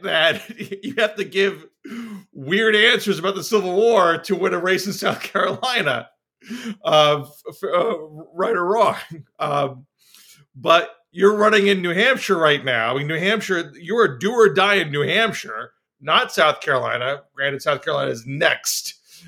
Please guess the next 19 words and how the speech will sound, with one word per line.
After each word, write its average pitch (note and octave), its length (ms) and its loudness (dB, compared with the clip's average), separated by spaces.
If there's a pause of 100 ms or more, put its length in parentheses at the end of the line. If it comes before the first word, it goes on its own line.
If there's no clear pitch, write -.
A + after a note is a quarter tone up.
uh, D#3 440 2
on C#3 140 -4
the C3+ 100 -6
calendar, C3+ 680 -2 (400)
but G#3 200 -8
you F#3 80 -6
gotta F#3 200 4
deal F3 120 -2
with D3+ 120 -6
the D#3 80 -12
challenge D#3+ 440 -2
in C3 100 -10
front A#3+ 240 -2
of F#3 80 0
you. B2 360 -4 (440)
And D#3+ 320 0
the E3+ 60 4
only G#3 200 2
way, F3+ 680 2